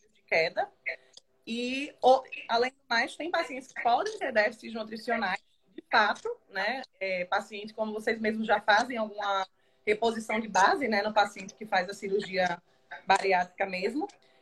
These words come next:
E se houver alguma carência, alguma deficiência nutricional,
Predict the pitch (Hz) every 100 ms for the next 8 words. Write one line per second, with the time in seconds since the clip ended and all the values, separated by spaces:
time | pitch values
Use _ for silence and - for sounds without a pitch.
0 | _ 247 240 302 480 494 311 247 240 302
1 | 466 359 240 240 233 226 214 277 339 -
2 | - 226 262 - - 254 240 233 220 202
3 | 208 285 247 -